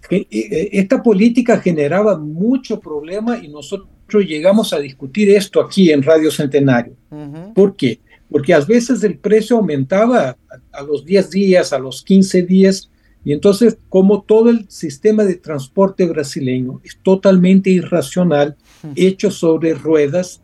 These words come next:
Speaker 1: dependiendo de combustibles, esto creaba una inestabilidad económica muy fuerte. Es un sistema que fue creado por Temer y man-, mantenido por Bolsonaro,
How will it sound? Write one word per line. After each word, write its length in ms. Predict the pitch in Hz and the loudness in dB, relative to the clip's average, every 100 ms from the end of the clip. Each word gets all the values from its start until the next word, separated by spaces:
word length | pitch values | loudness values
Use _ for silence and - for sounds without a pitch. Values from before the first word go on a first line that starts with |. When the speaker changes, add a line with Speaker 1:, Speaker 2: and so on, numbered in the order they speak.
| _ | _
Speaker 1:
dependiendo 760 | 139 135 151 143 135 180 190 180 | -10 -8 -6 -6 -4 -2 0 -2
de 100 | 156 | -4
combustibles, 840 | 151 135 131 _ 170 180 196 196 _ _ _ _ _ _ | -6 -8 -10 _ -6 -4 -4 -8 _ _ _ _ _ _
esto 520 | 180 214 - 254 240 226 240 _ _ _ _ _ _ | -2 -2 -2 -2 -2 -4 -16 _ _ _ _ _ _
creaba 480 | 156 151 185 220 233 | 2 2 2 2 2
una 220 | 208 196 190 - | 2 0 -2 -4
inestabilidad 920 | 202 214 196 - 165 165 147 147 196 | -4 -2 -2 -4 -6 -6 -8 0 0
económica 640 | 196 160 147 180 190 190 151 | 0 -4 -4 -2 -2 -4 -10
muy 240 | 165 190 | -6 -6
fuerte. 580 | 190 147 123 - - - _ _ _ _ _ | -4 -6 -6 -10 -20 -20 _ _ _ _ _
Es 240 | 208 240 240 | 0 0 2
un 140 | 294 | 0
sistema 560 | 233 185 - 208 226 233 | 0 -6 0 2 4 0
que 120 | 160 | -4
fue 200 | 160 185 | -4 -2
creado 480 | - 165 175 202 - | 0 2 2 2 0
por 180 | 170 135 | -6 -8
Temer 560 | _ 180 180 214 240 - _ _ _ _ _ _ _ | _ 0 2 0 -2 -8 _ _ _ _ _ _ _
y 80 | - | -10
man-, 320 | 160 160 170 - | -2 -2 -2 -8
mantenido 880 | 170 147 156 143 156 175 214 226 220 | -8 -2 -2 0 2 4 4 4 2
por 200 | 180 156 | -2 -2
Bolsonaro, 760 | 151 139 - 180 165 185 233 | -2 -2 -4 -8 -6 -6 -4